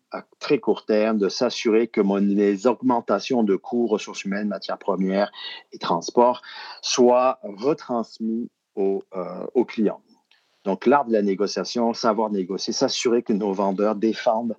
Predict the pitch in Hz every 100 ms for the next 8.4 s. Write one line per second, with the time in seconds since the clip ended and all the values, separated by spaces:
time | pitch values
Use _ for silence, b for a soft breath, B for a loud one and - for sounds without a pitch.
0 | B B B B 104 101 104 98 50 87
1 | - - - - - - - - 127 110
2 | 101 - 135 135 110 - - 123 139 -
3 | B B - 107 - 139 117 98 135 160
4 | 120 - 101 - 131 - 147 147 113 101
5 | - 110 101 110 104 127 123 101 - 113
6 | 107 107 - - 131 120 98 104 95 104
7 | 98 98 113 - 131 120 113 107 117 104
8 | - 101 113